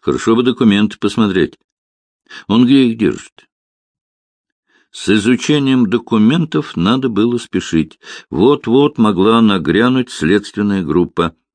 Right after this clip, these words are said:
Все бумаги по С Н К обнаружились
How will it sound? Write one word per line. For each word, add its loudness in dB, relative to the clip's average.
Все 0
бумаги 2
по 0
С -2
Н -2
К -2
обнаружились 0